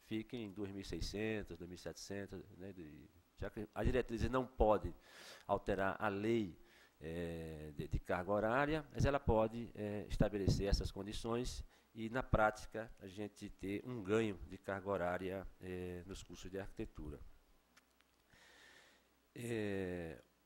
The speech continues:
o, o, uma outra coisa que, é, pra mim foi até surpreendente e, e, e positiva é que,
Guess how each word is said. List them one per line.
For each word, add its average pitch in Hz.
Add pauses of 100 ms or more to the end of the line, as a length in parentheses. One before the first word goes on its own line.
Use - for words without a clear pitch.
o, 127 (160)
o, 107 (540)
uma 127 (140)
outra 120
coisa 104
que, 98
é, 95 (160)
pra 104
mim 107
foi 107
até 107
surpreendente 98
e, 98
e, -
e -
positiva 107 (760)
é 107
que, 120